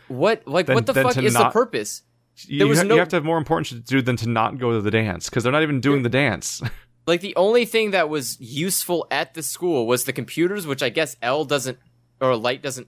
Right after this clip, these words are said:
Speaker 1: own a computer or something. He does own a computer. So I don't even know
Speaker 2: Part,
Speaker 1: why,
Speaker 2: part of it
Speaker 1: why
Speaker 2: screams
Speaker 1: he's
Speaker 2: the idea,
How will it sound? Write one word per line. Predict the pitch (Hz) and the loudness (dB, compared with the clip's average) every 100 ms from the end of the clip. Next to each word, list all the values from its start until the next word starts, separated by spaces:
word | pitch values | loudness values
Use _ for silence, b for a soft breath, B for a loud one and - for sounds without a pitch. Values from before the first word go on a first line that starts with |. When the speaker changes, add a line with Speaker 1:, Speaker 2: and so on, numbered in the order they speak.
| - | -8
Speaker 1:
own | 120 220 | -6 -6
a | |
computer | 240 240 262 262 285 269 - _ _ - | -8 -8 -6 -2 -2 -4 -8 _ _ -6
or | 117 | -4
something. | - 151 185 262 226 | -2 -4 -2 -4 -4
He | 170 | -4
does | 202 269 170 | 0 2 2
own | 131 | 0
a | |
computer. | 120 107 120 107 98 - _ _ _ _ _ _ - | -4 -6 -6 -4 -6 -8 _ _ _ _ _ _ -4
So | 208 190 | 0 2
I | 196 | 2
don't | 240 269 | 0 -2
even | 233 226 | -4 -2
know | 202 196 | 0 2
Speaker 2:
Part, | 175 | 4
Speaker 1:
why, | 175 175 170 | 4 4 2
Speaker 2:
part | 165 170 | 2 0
of | 180 | -2
it | - 127 | -6 -2
Speaker 1:
why | 165 180 | 0 0
Speaker 2:
screams | 147 127 | -2 0
Speaker 1:
he's | |
Speaker 2:
the | 131 120 | 2 4
idea, | 117 104 117 117 113 113 | 4 2 2 4 4 2